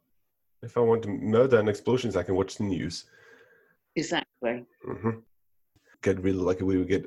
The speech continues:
Speaker 1: o-, old reruns of Top of the Pops.
Speaker 2: <gasps> What, early nineteen eighties?
Speaker 1: Oh, yeah.
Speaker 2: Yeah, you get them here on, they're on all the time here.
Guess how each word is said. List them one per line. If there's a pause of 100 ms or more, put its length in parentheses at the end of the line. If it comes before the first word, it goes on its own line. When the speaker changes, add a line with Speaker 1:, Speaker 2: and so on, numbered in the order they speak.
Speaker 1:
o-,
old
reruns
of
Top
of
the
Pops. (460)
Speaker 2:
<gasps> (640)
What, (100)
early
nineteen
eighties? (120)
Speaker 1:
Oh,
yeah. (1080)
Speaker 2:
Yeah, (100)
you
get
them
here
on, (460)
they're
on
all
the
time
here.